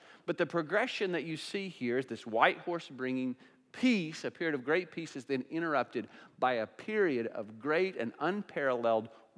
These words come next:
war. War like has never been seen before.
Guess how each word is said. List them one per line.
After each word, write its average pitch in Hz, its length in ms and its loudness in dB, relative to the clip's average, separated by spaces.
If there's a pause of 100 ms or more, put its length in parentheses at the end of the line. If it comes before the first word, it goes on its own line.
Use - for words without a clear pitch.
war. 117 480 4
War 127 360 2
like 151 260 4
has 107 180 -6
never 180 360 2
been 170 180 2
seen 123 320 -2
before. 107 480 -4